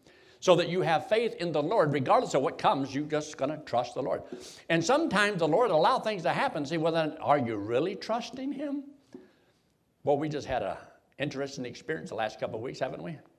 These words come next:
But I want you to look at this. In the book of Philippians, now, if you have an old Scofield Reference Bible, old Scofield Reference Bible,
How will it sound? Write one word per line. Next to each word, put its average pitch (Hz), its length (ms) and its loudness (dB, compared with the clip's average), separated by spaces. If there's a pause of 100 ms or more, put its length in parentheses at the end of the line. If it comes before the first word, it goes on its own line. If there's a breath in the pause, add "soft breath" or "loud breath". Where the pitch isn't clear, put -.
(1500 loud breath)
But - 500 2
I 160 60 6
want - 160 2
you 185 80 2
to 165 40 0
look 165 140 -2
at 120 80 -10
this. 101 300 -4
In 214 160 0
the 202 80 -2
book 180 180 -4
of 143 140 -6
Philippians, 147 420 -4
now, 139 160 0
if 135 160 -4
you 156 80 0
have 175 220 -2
an 143 140 2
old 160 280 0
Scofield 147 580 -2
Reference 117 420 -4
Bible, 76 500 -10 (500)
old 131 220 2
Scofield 147 360 -4
Reference 104 300 -8
Bible, - 400 -10